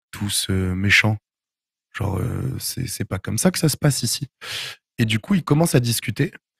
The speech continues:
Et en fait, tu te rends compte qu'elle s'est enfuie, que c'était une esclave, qu'elle a eu une vie vraiment horrible et que donc, du coup, elle voulait en finir.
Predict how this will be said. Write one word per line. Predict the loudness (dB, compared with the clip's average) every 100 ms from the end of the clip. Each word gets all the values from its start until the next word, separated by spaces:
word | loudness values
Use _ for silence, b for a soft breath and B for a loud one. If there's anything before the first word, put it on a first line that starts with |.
| B B 2
Et | 6
en | 6
fait, | 6 2
tu | 2 -2
te |
rends | 2 2
compte | 4 4 4 2
qu'elle | 6 6 6 2 2
s'est | 0 -2 -2
enfuie, | -2 -4 0 2 4 2 0
que | 0 4 4
c'était | 2 -2 -4
une | -6
esclave, | -4 -2 2 4 2 0
qu'elle | -2 2 4 4 2
a | 2
eu | 0 0
une | -2
vie | -2 -4
vraiment | -2 0 2 2
horrible | 4 4 6 4
et | 2
que | 2
donc, | 0
du | -2
coup, | 0 0
elle |
voulait | 0 -2
en | -4
finir. | -2 2 6 6 6